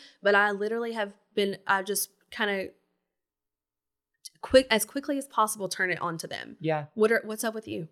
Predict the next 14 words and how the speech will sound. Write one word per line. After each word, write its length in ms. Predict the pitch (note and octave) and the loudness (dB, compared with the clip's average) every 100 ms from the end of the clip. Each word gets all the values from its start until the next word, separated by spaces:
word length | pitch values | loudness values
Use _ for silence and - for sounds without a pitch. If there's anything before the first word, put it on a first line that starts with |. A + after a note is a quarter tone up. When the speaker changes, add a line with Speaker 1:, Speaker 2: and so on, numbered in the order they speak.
| _ | _
Speaker 1:
How 160 | G3+ G3+ | 2 2
are 40 | |
Speaker 2:
Right. 80 | G3+ | 2
Speaker 1:
you? 100 | F#3 | -2
What 140 | F3+ F#3+ | -2 -4
are 40 | |
you 120 | G3+ | -4
going 240 | G3+ F3 F3 | -4 -4 -4
through? 220 | F3 E3+ | -6 -4
Like, 140 | E3 D3+ C#3+ - | -2 -4 -6 -14
Speaker 2:
Right, 0 | |
right. 200 | D3 D3 | -16 -6
Speaker 1:
and 320 | - G#3 G#3 - | 0 0 0 -4
that, 400 | - G3+ F3 E2 | 0 2 2 -2